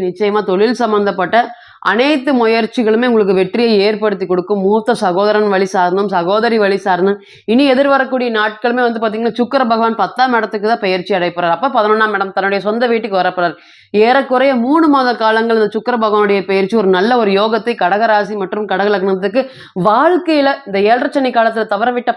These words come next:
பல வாய்ப்புகளை திருப்பி ஏற்படுத்தி கொடுக்கக்கூடிய சூழ்நிலைக்கு வந்துட்டாரா அப்படின்னு கேட்டீங்கன்னா, கண்டிப்பா வந்திருப்பாரு. இனி வரக்கூடிய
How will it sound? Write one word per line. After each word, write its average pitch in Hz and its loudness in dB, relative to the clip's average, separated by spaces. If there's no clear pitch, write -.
பல 240 2
வாய்ப்புகளை 240 0
திருப்பி 302 0
ஏற்படுத்தி 262 0
கொடுக்கக்கூடிய 226 -2
சூழ்நிலைக்கு 240 0
வந்துட்டாரா 220 2
அப்படின்னு 208 -4
கேட்டீங்கன்னா, 196 -2
கண்டிப்பா 196 -2
வந்திருப்பாரு. 180 -2
இனி 285 4
வரக்கூடிய 254 2